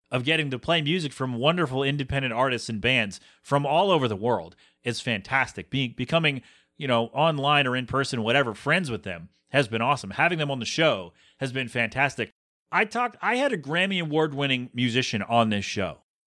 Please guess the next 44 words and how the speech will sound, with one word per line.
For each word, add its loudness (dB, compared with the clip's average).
in 0
Paul 4
McCoy. -4
And 2
then 2
the 0
week -2
after, 2
like, 0
the 2
day 2
that 4
episode 0
dropped, 0
by -4
the -10
way, -6
I 2
think -2
I've 2
mentioned -2
this -4
on 0
the -6
show. -2
The 2
day 2
my 2
interview, -2
my 2
episode -2
with -6
Paul -2
McCoy 0
dropped, 0
I 4
found 2
out 4
I 2
was 0
gonna -2
be -2
a -4
dad. -12